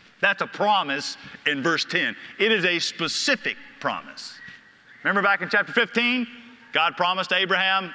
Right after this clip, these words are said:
it was a general promise. Chapter seventeen, God promised Abraham. Now, chapter eighteen, the promise has es-, it's escalated to an exact time. God is making a promise to Abraham and Sarah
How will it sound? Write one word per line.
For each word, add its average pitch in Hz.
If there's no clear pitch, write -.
it 151
was 143
a 151
general 196
promise. 135
Chapter 139
seventeen, 196
God 151
promised 185
Abraham. 202
Now, 156
chapter 165
eighteen, 180
the 123
promise 247
has 147
es-, -
it's 170
escalated 175
to 185
an 139
exact 170
time. 135
God 190
is 202
making 214
a 208
promise 190
to 139
Abraham 175
and 175
Sarah 139